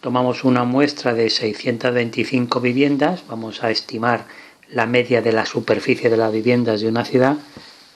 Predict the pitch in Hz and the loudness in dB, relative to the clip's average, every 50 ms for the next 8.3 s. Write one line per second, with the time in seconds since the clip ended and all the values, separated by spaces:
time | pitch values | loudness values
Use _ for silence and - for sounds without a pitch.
0 | _ _ - 139 127 123 127 135 127 - - 123 113 117 110 - - 110 107 123 | _ _ -6 -4 -2 0 0 0 0 0 0 0 0 0 0 0 -2 -4 -2 -2
1 | 117 117 - 127 123 131 131 127 - 123 - 147 139 139 165 175 170 - - - | -2 -2 0 0 0 0 0 0 -2 0 0 2 4 4 4 4 4 0 -6 -2
2 | - 127 120 117 - - 117 117 120 127 127 120 - - 135 131 147 156 151 131 | 0 0 0 0 0 2 2 2 2 2 -2 -4 -2 0 2 4 4 4 2 0
3 | 113 107 - - - - - - - 123 120 113 104 - - - 123 113 113 113 | -2 -6 -8 -12 -16 -14 -10 -6 -2 -2 -2 -2 -4 -6 -6 -4 -4 -2 -2 -2
4 | 113 - - 127 - - - 135 135 139 139 139 151 165 165 - - - - - | -4 -2 -4 -6 -6 -4 -2 -2 0 0 0 0 0 -2 -2 -6 -14 -20 -20 -20
5 | - _ _ _ _ - - 127 120 135 143 143 135 127 123 117 113 120 113 107 | -20 _ _ _ _ -8 -4 -2 2 2 2 2 2 2 0 0 0 0 0 0
6 | - 135 123 123 120 - 143 147 - 151 147 - 156 147 139 135 127 120 131 123 | 0 0 0 0 -2 -2 -2 -2 -2 -2 0 0 0 2 2 2 2 2 2 2
7 | 117 113 - - 110 - - 135 127 120 - 127 120 117 113 113 107 - - - | 2 2 -2 -6 -10 -6 -4 -4 -4 -2 -2 -4 -4 -4 -4 -4 -6 -6 -10 -16
8 | 110 101 95 98 - - | -16 -16 -18 -18 -20 -20